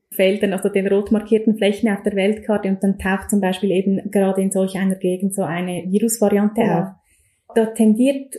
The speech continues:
Speaker 1: man halt ganz fest dazu, als Mensch einen Zusammenhang zu sehen.
Speaker 2: Mhm.
Speaker 1: Und das ist halt häufig, ähm, ist eben eine, eine Kor-, Korrelation ist noch keine Kausalität oder das, das, das hört man ja auch immer wieder.
Speaker 2: Ja,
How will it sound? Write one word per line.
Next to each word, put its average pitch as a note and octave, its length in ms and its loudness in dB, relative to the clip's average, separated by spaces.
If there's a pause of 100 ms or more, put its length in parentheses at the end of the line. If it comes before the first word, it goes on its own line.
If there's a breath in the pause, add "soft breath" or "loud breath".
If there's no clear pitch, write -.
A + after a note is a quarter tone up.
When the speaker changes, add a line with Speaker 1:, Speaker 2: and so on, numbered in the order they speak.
Speaker 1:
man A3+ 240 4
halt A3 220 -2
ganz C4 320 0
fest B3 280 -2
dazu, A#3+ 580 -2 (320)
als G#3+ 220 0
Mensch A3 600 0 (300)
einen G3+ 220 2
Zusammenhang F#3 720 -4 (140)
zu G3 340 -4
sehen. D#3 640 -2
Speaker 2:
Mhm. A3 320 -2
Speaker 1:
Und G3+ 200 0
das A3 140 2
ist A3+ 240 -4 (160)
halt G#3+ 300 -4 (680)
häufig, A3+ 800 0
ähm, G3 500 0
ist - 300 -6
eben F3+ 220 -2
eine, F#3 340 -2
eine F3+ 380 0 (120)
Kor-, G3+ 300 0
Korrelation G3+ 640 2
ist G#3+ 140 -2
noch G3+ 120 -4
keine F#3 280 -4
Kausalität F#3+ 800 -4
oder E3+ 140 -6
das, F3+ 380 -6 (100)
das, F#3+ 120 -6 (380)
das - 180 -4
hört G#3+ 180 2
man G3+ 120 4
ja G3 200 2
auch - 120 -6
immer A3 220 6
wieder. G#3 300 4
Speaker 2:
Ja, A3+ 100 4